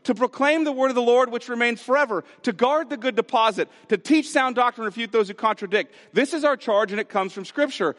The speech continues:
Now, I'm rehearsing all this to drive home the point that Scripture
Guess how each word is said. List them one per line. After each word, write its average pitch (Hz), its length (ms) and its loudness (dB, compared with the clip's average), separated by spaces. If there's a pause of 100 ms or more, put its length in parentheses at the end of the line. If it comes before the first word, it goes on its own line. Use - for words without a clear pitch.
(240)
Now, 226 140 2
I'm 247 140 -4
rehearsing 262 480 -2
all 190 180 2
this 208 180 2
to 208 100 -4
drive 214 300 0
home 277 260 0
the 269 60 -4
point 190 340 -2 (240)
that 214 140 0
Scripture 226 760 0